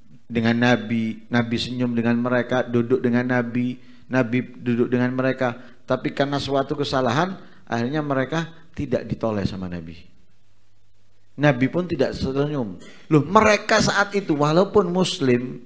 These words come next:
mukmin, sangat dekat dengan Nabi, dengan keadaan seperti itu nggak nyaman kok.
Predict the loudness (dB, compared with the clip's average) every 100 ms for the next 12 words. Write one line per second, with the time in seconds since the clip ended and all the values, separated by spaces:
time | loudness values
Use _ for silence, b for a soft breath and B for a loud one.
0 | 0 4 4 2 -4 2 2 2 0 0
1 | 2 0 0 0 0 0 -2 -2 0 -2
2 | -2 -4 -6 -12 B B -20 -20 -20 -6
3 | 0 0 0 0 0 2 0 0 -2 -4
4 | -4 -4 0 0 0 -2 -2 -4 -6 -14